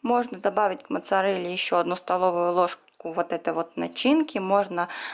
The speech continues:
а, смазывать целым яйцом, можно только желтком. Присыпаем ещё слегка сыром. Я натёрла остатки пятьдесят грамм моцареллы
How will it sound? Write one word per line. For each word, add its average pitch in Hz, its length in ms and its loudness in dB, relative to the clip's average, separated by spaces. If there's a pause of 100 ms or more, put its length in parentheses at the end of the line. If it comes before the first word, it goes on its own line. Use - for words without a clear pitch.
(140)
а, 170 200 2
смазывать 165 600 0
целым 339 260 0
яйцом, 233 460 2
можно 196 500 0 (720)
только 254 440 -4
желтком. 170 680 -2 (880)
Присыпаем 202 800 -4
ещё 202 380 -8 (120)
слегка 202 480 -6
сыром. 311 600 0 (1400)
Я 196 500 0
натёрла 196 480 2
остатки - 560 -4
пятьдесят 196 540 -4
грамм 180 260 0
моцареллы 294 720 0